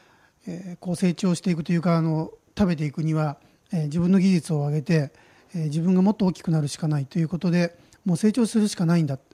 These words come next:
とにかく難しい仕事をどんどんどんどん俺にくれということでやってきました。それで、この進化という言葉を聞いて、僕はその頃、あの、進化ということじゃなくて、成長したいとい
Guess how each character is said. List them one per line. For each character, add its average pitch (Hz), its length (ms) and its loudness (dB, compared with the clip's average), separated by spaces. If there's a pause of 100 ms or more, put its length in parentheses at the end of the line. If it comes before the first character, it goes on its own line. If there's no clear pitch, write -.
(280)
と 269 100 0
に 254 60 4
か 214 80 2
く 175 60 0
難 170 320 2
し - 180 -4
い 160 40 -2
仕 - 80 -2
事 190 160 2
を 175 40 2
ど 185 100 0
ん 185 40 2
ど 160 100 0
ん 147 60 -2
ど 170 100 2
ん 175 60 0
ど 151 80 0
ん - 20 -2
俺 151 120 0
に 160 100 -2
く 160 100 -8
れ 143 140 -4 (400)
と 226 80 0
い 226 120 4
う 233 80 2
こ 240 120 -2
と 262 100 0
で 185 140 2
や 143 120 -2
っ - 40 -12
て - 220 -6
き - 120 -6
ま 156 120 0
し - 100 -10
た。 131 180 -8 (1300)
そ - 140 -2
れ 247 120 6
で、 247 400 2 (1000)
こ 185 120 0
の 170 80 4
進 247 180 6
化 170 140 2
と 156 80 -6
い 151 60 -2
う 143 60 -2
言 151 200 -6
葉 151 80 -2
を 147 80 -4
聞 151 160 -6
い 139 40 -8
て、 147 200 -4
僕 202 220 0
は 277 100 6
そ 277 100 2
の 269 80 6
頃、 240 160 4
あ - 20 4
の、 160 80 0
進 285 200 2
化 196 100 2
と - 100 -4
い 151 60 2
う 147 340 -2 (200)
こ 208 100 -4
と - 20 -4
じ 165 120 -2
ゃ - 20 2
な 160 60 0
く 143 80 -6
て、 156 80 -4
成 240 180 0
長 277 160 0
し - 80 -4
た 254 100 2
い 233 80 2
と 233 80 -2
い 220 80 4